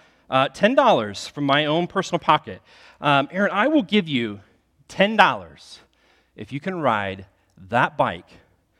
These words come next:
from there to here while pedaling and not putting your feet on the ground. Should be easy, right? Go for it.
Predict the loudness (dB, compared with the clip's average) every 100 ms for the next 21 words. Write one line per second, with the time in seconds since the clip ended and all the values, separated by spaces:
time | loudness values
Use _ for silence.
0 | _ _ _ _ _ -12 -4 -2 -2 -4
1 | -4 -4 -6 -14 _ _ _ _ -2 0
2 | 0 -2 -2 -2 -4 -12 -16 -20 _ _
3 | _ _ _ _ _ -12 -4 0 0 -2
4 | -6 -6 -8 -10 -8 -6 -8 -10 _ _
5 | _ _ _ _ _ _ _ -6 -2 0
6 | 4 4 2 -8 -2 0 0 -6 _ _
7 | _ _ _ _ _ _ _ _ _ _
8 | _ _ -12 -12 -16